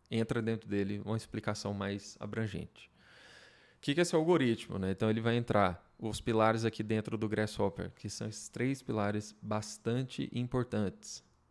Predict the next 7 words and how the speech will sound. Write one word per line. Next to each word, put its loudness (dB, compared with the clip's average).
tá? -10
Então, -4
assim, -8
dá 0
o 2
print -2
aí, -2